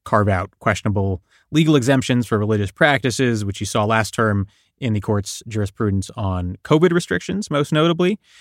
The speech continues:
But the second prong is the Establishment Clause, which says that the government shall not respect the establishment of religion. And that is firmly on the docket this term. So many state and local governments have avoided becoming entangled with religious institutions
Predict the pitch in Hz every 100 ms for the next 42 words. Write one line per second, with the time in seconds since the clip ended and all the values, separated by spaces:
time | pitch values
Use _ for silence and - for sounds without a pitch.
0 | - - 139 147 - 135 - 160 147 135
1 | 117 127 120 120 113 127 117 110 101 -
2 | 113 - - - 120 107 - 123 107 104
3 | 104 104 101 101 98 - 101 98 98 -
4 | - 98 - 113 98 - 110 104 - 98
5 | 95 104 95 98 92 - _ _ _ 127
6 | 143 196 - 135 117 - 123 120 110 101
7 | 107 104 101 101 95 - 98 - 104 -
8 | - 101 85 98 - _ _ _ - 139
9 | 135 175 170 139 107 - - 160 151 -
10 | - 123 110 104 127 127 110 110 107 98
11 | - 107 104 98 95 - _ _ - 101
12 | 117 135 123 110 113 - 107 104 107 101
13 | - 110 110 104 104 104 101 104 104 101
14 | 107 95 95 - 104 - 95